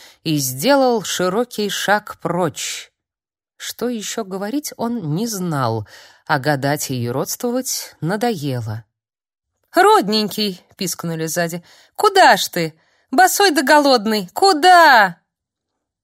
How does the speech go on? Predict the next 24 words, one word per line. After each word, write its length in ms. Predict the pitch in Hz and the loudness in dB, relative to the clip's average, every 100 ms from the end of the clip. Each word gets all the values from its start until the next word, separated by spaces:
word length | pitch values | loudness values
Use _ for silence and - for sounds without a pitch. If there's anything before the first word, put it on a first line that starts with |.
| _ _ _ _ | _ _ _ _
Донатосу 600 | - 139 147 180 170 - 151 | -8 -6 -4 -6 -8 -10 -12
показалось, 580 | 143 156 156 190 170 | -10 -10 -8 -8 -10
будто 300 | 139 170 - - | -12 -14 -14 -12
он 180 | 170 170 | -10 -10
ослышался. 920 | 160 - - 180 165 - 127 - 117 117 _ _ - _ _ _ _ _ | -8 -8 -8 -8 -8 -10 -10 -10 -10 -12 _ _ -20 _ _ _ _ _
Но 100 | 175 | -8
когда 300 | 190 185 220 | -6 -2 -2
обережник 720 | - 175 208 233 170 160 - | -2 -4 -4 -4 -6 -8 -8
рывком 420 | 180 180 - 214 165 | -10 -10 -6 -6 -6
повернулся 680 | 175 180 190 202 - 160 | -6 -6 -6 -8 -6 -8
к 120 | 131 117 | -8 -8
железной 560 | 170 202 180 160 151 | -8 -6 -8 -6 -8
двери 580 | 131 127 151 202 156 131 - | -8 -10 -8 -8 -6 -8 -10
подземелья, 760 | 131 123 139 175 285 240 185 - - _ _ | -12 -8 -6 -6 -4 -4 -6 -10 -20 _ _
то 160 | 208 | -4
увидел 400 | 214 254 294 254 | -2 -2 0 -2
тонкие 480 | 196 269 269 - 214 | -2 -4 -4 -6 -8
белые 440 | 170 254 240 226 208 | -6 -4 -4 -4 -4
руки, 360 | 247 - 190 | -8 -8 -10
тянущиеся 760 | - 220 226 185 - 190 - 175 | -6 -6 -6 -8 -8 -8 -8 -10
к 120 | - | -10
нему 240 | 175 185 | -8 -8
через 260 | - 165 160 | -10 -10 -10
решетку. 640 | 156 - - 139 - 131 | -10 -10 -12 -14 -14 -20